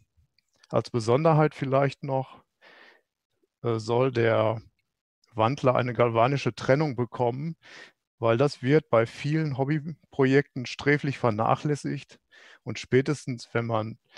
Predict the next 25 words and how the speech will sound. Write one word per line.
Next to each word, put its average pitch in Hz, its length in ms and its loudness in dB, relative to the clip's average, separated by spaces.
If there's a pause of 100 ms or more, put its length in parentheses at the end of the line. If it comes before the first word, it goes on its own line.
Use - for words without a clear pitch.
(300)
Motoren 143 640 0
oder 117 200 0
sonstige 139 480 -6
Geschichten 139 640 -4
an 120 180 -4
seine 123 400 0
Projekte 127 580 -2
anschließt, 127 680 -2 (840)
äh, 113 340 0
kann 127 220 0
es - 320 -6 (500)
im 117 460 -4 (240)
ungünstigen 147 600 -4
Fall 131 240 2
passieren, 127 460 -4
dass 117 160 -6
man 123 140 -4
sich 120 200 -8
eine 120 200 -4
U-S-B-Schnittstelle 110 960 -6
zerschießt - 800 -12 (420)
an 113 140 -2
seinem 107 240 0
P 113 160 -2
C. 101 400 -8